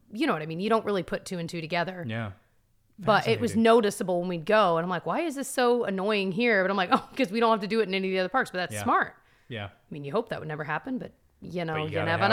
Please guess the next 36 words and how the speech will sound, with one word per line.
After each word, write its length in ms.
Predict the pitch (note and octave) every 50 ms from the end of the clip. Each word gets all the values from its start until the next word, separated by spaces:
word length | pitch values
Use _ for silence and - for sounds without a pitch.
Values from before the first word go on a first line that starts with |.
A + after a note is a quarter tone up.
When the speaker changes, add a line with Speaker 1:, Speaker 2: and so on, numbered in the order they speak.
| B3
Speaker 1:
know. 80 | D4+ D#4 C#4
Speaker 2:
yeah, 240 | A#2 A#2+ B2 A2 F#2 G2+
you 40 | A2
gotta 160 | G#2+ G#2 G#2
have 100 | G#2+ G#2+
a 40 | G#2
plan 240 | - B2 A2+ G#2+ G#2+
in 80 | G2+
place. 300 | - A#2 G#2 F#2+ - - -
Speaker 1:
Yeah. 240 | - G3+ A#3+ C4+ - - _ _ _
Speaker 2:
So, 300 | - - C3+ A2+ F#2 F2+ - _
you 160 | - A#2+ B2+ A#2+
said 180 | - C#3 B2
you 80 | B2 A#2+
have 180 | A2+ A2 - -
two 440 | - - C3+ B2+ B2+ B2 B2+ C3 C3 - _ _ _ _ - - - -
unknown 520 | B2 B2 B2 A#2+ A#2+ A2+ A2+ A#2 C3+ D3
ones? 380 | D3+ E3+ G3+ B3 C#4 C#4 - -
Speaker 1:
Yeah, 220 | A3+ A3 F3+ D3+
two 500 | D3 - - - C4 C4+ C#4 D4 D4+ D#4
that 160 | G#3+ G3 G#3+
I 140 | G3+ G3+ G3+
feel 180 | - - G#3 G3+
like 140 | G3 G3 G3
are 80 | G3
the 160 | F3 F#3 F#3
most 640 | F#3 F#3 F3+ F3+ F3 G3+ A#3+ C4 - - - - - _ _ _ _ -
unused 540 | - G3 G#3+ A#3 A#3 A3 G#3+ G3+ G3+ G3 - -
unknown, 480 | F#3+ F3+ F#3 F3+ F#3+ G3 F#3+ F#3+ E3 -
even 240 | F3 E3+ G#3 B3
more 200 | B3 B3 B3 B3+
so 260 | B3 - - A#3+ A#3+ A3+
than 140 | A#3 A3+
the 60 | A#3 A3+
Figment 400 | - - A3 G3+ A3+ A3 - -
one. 400 | G3+ G3 F#3+ F#3+ F#3+ F#3 F#3+